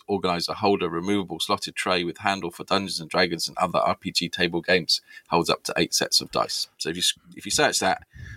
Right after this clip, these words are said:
then you'll probably get something along those lines wherever you are in the world.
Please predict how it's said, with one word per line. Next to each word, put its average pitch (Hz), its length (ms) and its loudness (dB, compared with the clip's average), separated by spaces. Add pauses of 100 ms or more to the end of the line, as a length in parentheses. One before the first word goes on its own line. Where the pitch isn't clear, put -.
(240)
then 82 280 4
you'll 85 300 4
probably 76 340 0
get - 180 0
something - 440 2 (300)
along - 160 -16
those - 200 -10
lines - 380 0 (220)
wherever 82 380 2
you 78 140 -4
are 82 120 2
in - 60 -6
the 82 60 -4
world. 78 320 -2